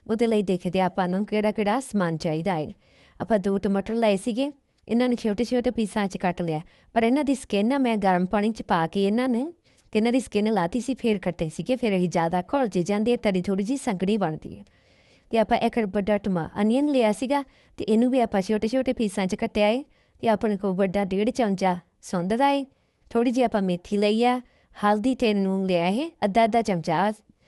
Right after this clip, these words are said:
ਚਮਚੇ ਦਾ ਸਾਈਜ਼ ਹੈ, ਤੁਸੀਂ ਦੇਖ ਸਕਦੇ ਹੋ। ਇਹਦਾ ਹਾਫ ਹਾਫ ਚਮਚਾ। ਥੋੜ੍ਹਾ ਜਿਹਾ ਆਪਾਂ ਜੀਰਾ ਲਿਆ ਹੈ, ਤੇ ਦੋ ਆਪਾਂ ਗੰਢੀਆਂ ਲਈਆਂ ਸੀਗੀਆਂ ਲਸਣ ਦੀਆਂ, ਜਿਹੜੀਆਂ ਛੋਟੀਆਂ ਛੋਟੀਆਂ, ਉਹਨਾਂ ਦੇ ਵਿੱਚ ਪੀਸ ਜਿਹੇ ਹੁੰਦੇ ਜਿੱਦਾਂ, ਉਹ ਦੋ ਲਏ ਸੀ। ਤੇ ਹੁਣ ਆਪਾਂ ਕੜਾਹੀ 'ਚ ਤੇਲ ਪਾਉਂਦੇ ਹਾਂ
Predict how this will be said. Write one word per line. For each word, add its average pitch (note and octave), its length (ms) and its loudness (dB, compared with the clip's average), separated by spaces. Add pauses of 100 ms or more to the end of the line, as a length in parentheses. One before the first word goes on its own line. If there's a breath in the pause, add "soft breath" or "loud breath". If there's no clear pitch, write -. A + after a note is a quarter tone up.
(200 soft breath)
ਚਮਚੇ A3 340 0
ਦਾ F#3 120 2
ਸਾਈਜ਼ E3 340 -2
ਹੈ, D#3+ 40 -2
ਤੁਸੀਂ F3+ 260 -8
ਦੇਖ E3 180 -4
ਸਕਦੇ E3 320 -10
ਹੋ। - 120 -10
ਇਹਦਾ A3 180 0
ਹਾਫ G3 300 0
ਹਾਫ D#3+ 200 -6
ਚਮਚਾ। - 260 -20 (320 soft breath)
ਥੋੜ੍ਹਾ C#4+ 260 4
ਜਿਹਾ C4 100 4
ਆਪਾਂ A3 160 2
ਜੀਰਾ F#3 320 0
ਲਿਆ A#3 200 2
ਹੈ, C4+ 120 -2 (460 soft breath)
ਤੇ G#3+ 80 0
ਦੋ G3 340 2
ਆਪਾਂ F#3+ 300 0
ਗੰਢੀਆਂ G3 400 0
ਲਈਆਂ F3+ 260 0
ਸੀਗੀਆਂ A#3+ 360 -4 (240)
ਲਸਣ G3+ 260 2
ਦੀਆਂ, E3 200 -2
ਜਿਹੜੀਆਂ F3+ 220 0
ਛੋਟੀਆਂ G#3 300 -2
ਛੋਟੀਆਂ, G3+ 260 0
ਉਹਨਾਂ A3+ 120 0
ਦੇ G#3+ 80 -2
ਵਿੱਚ G3 200 -4
ਪੀਸ G3+ 220 -2 (100)
ਜਿਹੇ G3+ 160 0
ਹੁੰਦੇ F#3+ 220 -2
ਜਿੱਦਾਂ, E3+ 340 -2
ਉਹ D#3+ 260 -6 (440 soft breath)
ਦੋ G3+ 160 2
ਲਏ D#3+ 160 0
ਸੀ। G#3 160 -16
ਤੇ - 380 -10
ਹੁਣ A3+ 100 2
ਆਪਾਂ G#3+ 200 -2
ਕੜਾਹੀ G3+ 260 2
'ਚ A3+ 100 -6
ਤੇਲ F3+ 260 0
ਪਾਉਂਦੇ G3+ 340 0
ਹਾਂ C#4 100 -4